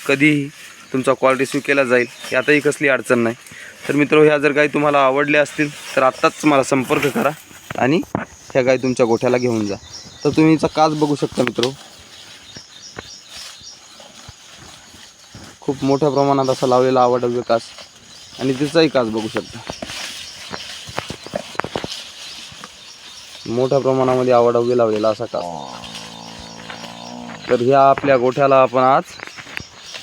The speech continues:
घेऊन आलेले आहोत मित्रो. जर तुम्हाला आवडले असतील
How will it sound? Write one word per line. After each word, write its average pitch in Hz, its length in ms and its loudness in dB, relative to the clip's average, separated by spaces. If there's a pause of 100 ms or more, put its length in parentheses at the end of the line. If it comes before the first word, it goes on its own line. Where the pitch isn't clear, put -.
(120)
घेऊन 127 180 6
आलेले 131 260 4
आहोत 127 200 2
मित्रो. 117 320 -2 (420)
जर 117 80 2
तुम्हाला 123 340 2
आवडले 120 340 4
असतील 131 320 -2